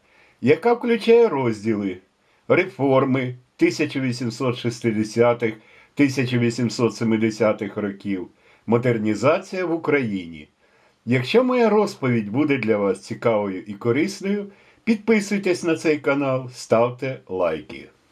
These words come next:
У тисяча вісімсот п'ятдесят третьому, тисяча вісімсот п'ятдесят шостому роках відбувалася війна між Росією і коаліцією у складі Англії,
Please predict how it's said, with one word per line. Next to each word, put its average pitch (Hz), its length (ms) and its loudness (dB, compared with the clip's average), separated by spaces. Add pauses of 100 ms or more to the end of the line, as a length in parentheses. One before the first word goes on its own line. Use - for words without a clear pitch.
(500)
У 202 120 4
тисяча 240 480 2
вісімсот 127 560 2
п'ятдесят 107 520 0
третьому, 156 580 0
тисяча 202 500 0
вісімсот 113 560 0
п'ятдесят 101 480 0
шостому 98 520 -2
роках 160 480 2 (380)
відбувалася 202 800 4
війна 147 600 0
між 113 240 0
Росією 190 960 2
і 226 120 4
коаліцією 165 880 2
у 113 140 -2
складі 107 580 2
Англії, 170 640 0